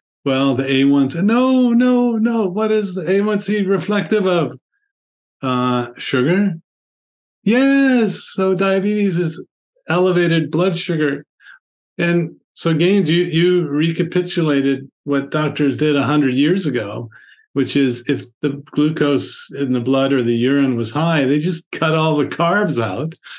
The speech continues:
Sometimes they were hospitalized for that. The type ones probably were super sick.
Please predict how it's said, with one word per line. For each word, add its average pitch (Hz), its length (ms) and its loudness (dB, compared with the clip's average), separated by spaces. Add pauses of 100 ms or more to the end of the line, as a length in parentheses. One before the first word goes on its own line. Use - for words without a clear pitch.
(300)
Sometimes 143 480 0
they 127 100 2
were 113 140 2
hospitalized 110 1000 -4
for 117 160 -4
that. 107 340 -6 (1040)
The 120 80 -2
type 107 300 -4
ones 117 680 -4
probably 107 300 -4
were 104 220 -6
super - 360 -6
sick. 113 560 -6